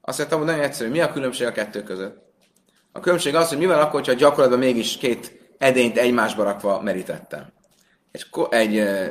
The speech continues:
nagyobb edénybe beraktam egy kisebb edényt. Ha a problémám az, hogy nehogy a víz ne érjen oda, akkor ez ugyanolyan probléma. Ha a problémám az az, hogy azért ne csináljam ezt, mert nehogy majd egyszer egy olyan edényt is csináljak, aminek a szája nem nagy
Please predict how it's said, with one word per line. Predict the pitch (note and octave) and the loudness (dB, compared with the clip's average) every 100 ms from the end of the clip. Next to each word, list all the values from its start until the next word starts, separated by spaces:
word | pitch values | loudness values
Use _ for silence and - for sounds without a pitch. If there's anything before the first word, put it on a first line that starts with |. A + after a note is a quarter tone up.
| - | -8
nagyobb | B2 D#3+ F3 D#3 | 0 4 6 6
edénybe | C#3 C3 B2 | 4 2 0
beraktam | A#2+ A#2 - G#2 | 2 0 0 -6
egy | G2 | -6
kisebb | F#2 - E2+ | -8 -8 -8
edényt. | D#2 C2 _ _ _ _ _ _ _ _ _ _ | -10 -14 _ _ _ _ _ _ _ _ _ _
Ha | - F3+ | 6 6
a | E3+ D3+ C#3 | 8 6 4
problémám | C3+ B2+ A#2+ B2 A#2 A2+ | 4 4 4 4 2 2
az, | A2 A2+ A2 | 2 2 0
hogy | A2+ | -4
nehogy | A#2+ A#2 A2 | -2 0 0
a | G#2 | -2
víz | A#2 G#2+ | -2 0
ne | A2+ | 0
érjen | A2 G#2+ A2 | 0 0 0
oda, | G#2+ G#2 G#2 - - - - _ _ | 2 2 0 -8 -18 -20 -20 _ _
akkor | - G#2+ A#2+ | -8 -2 -2
ez | |
ugyanolyan | B2 A2+ G#2 G2 | 0 -2 -2 -4
probléma. | G2+ E2 D#2+ D2 - _ _ _ _ _ | -6 -8 -10 -16 -20 _ _ _ _ _
Ha | - | -4
a | - | 0
problémám | C#3+ A3 A3 D#3+ C#3 B2+ | 2 4 4 2 2 0
az | A#2 B2 | 0 2
az, | C3+ F#2 - - - _ _ _ - | 2 0 -10 -20 -20 _ _ _ -8
hogy | A#2 | -2
azért | - A#3+ B3 F#3 F3 | 2 4 6 4 4
ne | F#3 | 0
csináljam | - D#3+ D3 C#3+ | 2 2 4 4
ezt, | D#3 - - | 2 -2 -2
mert | C#3 C#3+ | -2 2
nehogy | F3+ D4 C4+ G#3+ | 6 8 8 8
majd | F#3 F3+ F3 | 6 4 4
egyszer | F3 F#3 E3+ | 4 4 4
egy | E3 | 6
olyan | A#3+ B3+ | 6 8
edényt | F#3+ F3 D#3+ D#3 | 6 6 4 0
is | D3 | -6
csináljak, | - D3+ C3 A#2+ G#2+ - | -2 0 2 2 0 -2
aminek | C#3+ C#3+ C3+ | -2 0 0
a | C3 | 0
szája | - C#3+ C3 | 2 4 4
nem | B2 A#2 | 2 0
nagy | G2+ F2 | 0 -2